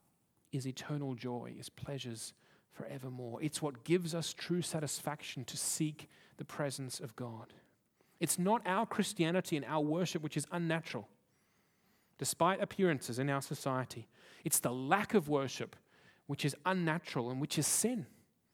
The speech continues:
Interestingly, Paul describes sin as this. He says, "For all have sinned." What does that mean? They have fallen short of the glory of God. Christianity is all about worship and communion.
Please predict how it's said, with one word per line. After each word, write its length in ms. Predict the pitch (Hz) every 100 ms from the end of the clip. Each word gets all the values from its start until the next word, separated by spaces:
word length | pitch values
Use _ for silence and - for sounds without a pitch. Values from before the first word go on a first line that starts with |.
| _ _ _ _ _ _ _ _
Interestingly, 580 | 170 180 170 185 165 160
Paul 260 | - 160
describes 440 | 170 160 160 156 151
sin 260 | - 170
as 140 | 180 156
this. 180 | 151 143
He 60 |
says, 240 | 143 160 -
"For 180 | 165
all 180 | 160 214
have 160 | 170 185
sinned." 420 | - 175 190 180 - _ _ _ _ -
What 100 | 156
does 80 |
that 120 | 165 160
mean? 240 | 156 185
They 60 | 139
have 160 | 135
fallen 480 | - - 151 139 127
short 460 | - - 143 165 -
of 120 | 113
the 80 | 139
glory 720 | 117 139 139 185 214 156 113 - _ _ _ _ _ _ _ _ _ _ _ -
of 120 | 120
God. 300 | - - - - _ _ _ _ _ _ _ - -
Christianity 540 | - - 147 151 156
is 100 | 123 -
all 200 | 143 160
about 360 | 147 135 127 - _ _ - - _
worship 440 | - 135 - - - - _ _ _ _ _ -
and 80 |
communion. 420 | 123 123 110 107